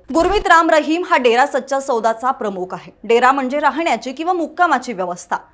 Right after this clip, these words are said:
अठराशे एक्क्याण्णव मध्ये बलुचिस्तानच्या कलतमध्ये याची स्थापना झाली. या डेऱ्याच्या माध्यमातून समाजसेवा केली जावी, असा यामागचा उद्देश. प्रसादाचे लाडू वाटणे, साफसफाई करणे अशी बारकी बारकी कामं करत करत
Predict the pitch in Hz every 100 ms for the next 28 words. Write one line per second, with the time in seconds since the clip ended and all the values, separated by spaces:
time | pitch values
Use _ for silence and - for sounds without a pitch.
0 | _ - 330 330 349 370 381 320 262 311
1 | 311 320 247 233 285 254 233 254 247 -
2 | 240 226 220 247 262 277 330 330 254 202
3 | 190 262 240 196 302 - 277 294 330 240
4 | - 202 - _ - - 320 294 294 330
5 | 349 392 311 240 339 330 311 330 370 302
6 | 285 330 370 359 262 277 277 233 233 202
7 | 220 226 185 185 277 262 254 262 262 -
8 | 294 190 175 185 - - 202 226 202 196
9 | 208 190 214 277 262 254 240 254 - _
10 | - 285 294 311 277 269 214 214 202 220
11 | 277 339 233 220 208 311 320 247 214 254
12 | 254 196 208 214 262 330 381 285 202